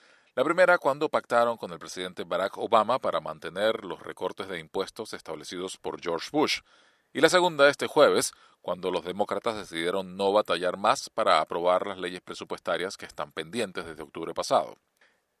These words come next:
El líder de la mayoría en el Senado, Harry Reid, anunció la noche del jueves que no tenía los votos necesarios para aprobar el paquete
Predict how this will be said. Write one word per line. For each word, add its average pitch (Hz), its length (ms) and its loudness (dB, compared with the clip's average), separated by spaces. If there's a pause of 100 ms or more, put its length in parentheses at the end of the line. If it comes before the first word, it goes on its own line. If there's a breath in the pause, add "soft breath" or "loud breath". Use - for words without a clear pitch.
(140)
El 117 160 2
líder 151 280 2
de 127 80 0
la 104 100 4
mayoría 110 540 2
en 95 100 -2
el 90 80 -6
Senado, 110 480 2
Harry 110 240 4
Reid, 120 300 -2
anunció 113 560 2
la 98 100 0
noche 107 240 -2
del 95 140 -2
jueves 147 440 4
que 117 140 -6
no 120 140 -2
tenía 139 360 0
los 117 200 0
votos 110 280 0
necesarios 107 600 0
para 85 300 2
aprobar 95 400 2
el 107 80 -4
paquete 101 520 -2